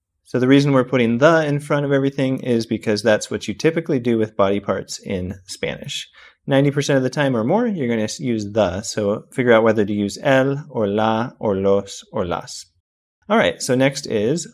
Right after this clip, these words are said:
vulva. How do you say vulva in Spanish?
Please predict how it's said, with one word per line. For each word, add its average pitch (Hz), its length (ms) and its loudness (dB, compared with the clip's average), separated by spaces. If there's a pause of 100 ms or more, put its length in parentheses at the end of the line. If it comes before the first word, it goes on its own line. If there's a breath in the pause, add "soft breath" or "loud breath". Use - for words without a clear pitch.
(140)
vulva. 127 640 2
How 123 100 -6
do 113 80 -2
you 117 40 -2
say 117 160 -4
vulva 107 460 0
in 101 120 -6
Spanish? - 680 -10